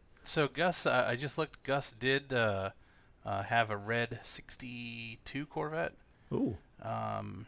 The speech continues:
Speaker 1: convertible, and then he also had a sixty-seven. Um, so he had, at one point, he did indeed have a, a, a red one.
Speaker 2: Wow.
Speaker 1: And then, uh, and you know, uh,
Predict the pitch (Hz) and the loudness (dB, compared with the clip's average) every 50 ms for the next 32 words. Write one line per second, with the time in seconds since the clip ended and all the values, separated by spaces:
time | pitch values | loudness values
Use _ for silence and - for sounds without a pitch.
0 | - - - - - - 117 117 131 123 113 - - - 113 - - - - _ | -16 -20 -18 -12 -8 -6 -2 0 2 2 2 0 -2 -8 -12 -14 -16 -20 -20 _
1 | _ - - _ - - - - 104 107 104 104 101 101 104 107 107 107 110 120 | _ -20 -20 _ -20 -20 -14 -10 -6 -4 -4 -2 -2 -2 -2 -2 0 0 0 0
2 | 120 117 117 - - 117 110 107 - - - - - - 113 - - - 101 98 | 0 0 0 0 -2 -2 -2 -2 -2 -4 -10 -12 -12 -14 -14 -12 -8 -6 -6 -6
3 | 92 - 113 - _ _ _ _ _ _ _ - - - - - _ _ _ - | -8 -12 -16 -18 _ _ _ _ _ _ _ -20 -20 -20 -20 -20 _ _ _ -10
4 | - 101 98 - - - 98 107 120 - - - - - - - - - 104 101 | -8 -8 -6 -8 -10 -12 -14 -16 -16 -18 -20 -20 -20 -20 -16 -14 -8 -6 -6 -6
5 | 98 98 107 104 113 117 110 110 - - - - - 117 117 120 151 160 - - | -6 -6 -6 -4 0 0 0 -2 -4 -10 -18 -8 -4 -2 0 2 2 0 0 0
6 | 135 117 113 117 120 113 - 120 120 120 113 113 110 104 107 107 101 101 110 107 | 0 0 0 0 -2 -4 -2 -2 0 0 0 -2 -2 -2 -4 -4 -2 0 0 0
7 | 101 98 101 92 92 92 92 85 98 101 98 95 113 - - 113 98 95 95 92 | 0 0 -2 -4 -4 -4 -6 -4 -4 -4 -4 -4 -6 -4 -4 -4 -2 -2 -4 -6
8 | 85 85 - 76 - - - - _ - - - - - - 107 101 92 87 87 | -6 -10 -12 -12 -14 -16 -18 -20 _ -20 -20 -20 -6 0 2 2 4 2 2 -2
9 | - - 104 104 101 101 104 101 101 101 101 101 104 101 98 98 95 - - - | -4 -6 -6 -4 -4 -4 -2 -2 -2 -2 -2 -2 -2 -2 -2 -2 -4 -6 -12 -18
10 | - - - - 139 147 156 175 208 208 190 143 120 117 - | -20 -8 0 2 4 6 8 10 10 10 10 8 6 2 -2